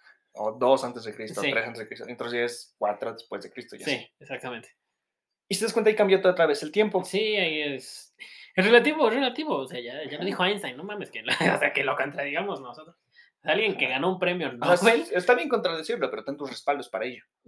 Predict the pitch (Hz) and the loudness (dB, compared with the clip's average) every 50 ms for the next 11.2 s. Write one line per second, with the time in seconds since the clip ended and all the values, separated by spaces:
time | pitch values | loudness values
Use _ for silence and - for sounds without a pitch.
0 | 151 147 143 - 196 214 196 156 139 131 127 123 - 165 180 185 - 147 120 - | -12 -10 -4 -4 -2 -2 -2 -4 -6 -6 -8 -6 -6 -4 -4 -4 -6 -8 -10 -10
1 | 117 117 - 156 147 - - 107 110 120 127 117 113 113 107 98 104 107 - 123 | -12 -12 -12 -12 -12 -12 -12 -14 -16 -16 -16 -20 -20 -20 -20 _ -20 -20 -18 -16
2 | 107 98 95 - _ _ _ _ _ _ _ _ _ _ - - _ _ _ _ | -16 -16 -18 -20 _ _ _ _ _ _ _ _ _ _ -20 -20 _ _ _ _
3 | 131 139 160 170 - - - - 147 - - 202 175 160 156 147 143 131 135 - | -8 -6 -4 -4 0 0 0 0 0 0 -2 -2 -2 -2 -2 -2 -2 -2 -4 -10
4 | _ _ _ _ - - - - _ _ _ _ _ _ _ _ _ _ _ - | _ _ _ _ -20 -20 -20 -20 _ _ _ _ _ _ _ _ _ _ _ -2
5 | 208 226 226 208 180 147 160 175 165 135 107 - 110 107 117 - 143 139 - - | 0 0 0 0 0 2 2 2 2 0 -2 -6 -8 -12 -12 -12 -12 -12 -14 -12
6 | - 160 139 123 117 107 - _ _ _ _ _ _ _ 143 139 127 - - 190 | -12 -12 -12 -12 -14 -18 -20 _ _ _ _ _ _ _ -20 -20 -20 -18 -4 0
7 | 226 233 196 175 151 147 139 123 110 - - - 127 131 147 - 160 165 - - | 2 2 2 2 -2 -4 -6 -8 -14 -16 -16 -14 -10 -8 -6 -4 -4 -4 -2 -4
8 | 214 - 226 214 - - 175 156 151 160 180 185 185 180 143 139 139 - 127 123 | -2 0 -2 -2 0 -2 -4 -4 -4 -2 0 2 2 2 2 2 2 2 0 -2
9 | - 135 127 131 127 - 156 147 139 147 151 139 139 135 135 135 131 127 123 - | -4 -6 -10 -6 -4 -4 -6 -6 -8 -12 -12 -10 -10 -8 -8 -8 -8 -8 -10 -10
10 | 123 117 123 131 135 - _ _ _ _ _ - - - - - - - - - | -10 -12 -12 -12 -14 -16 _ _ _ _ _ -12 -12 -12 -12 -14 -10 -6 -6 -6
11 | 170 131 - - | -6 -6 -10 -16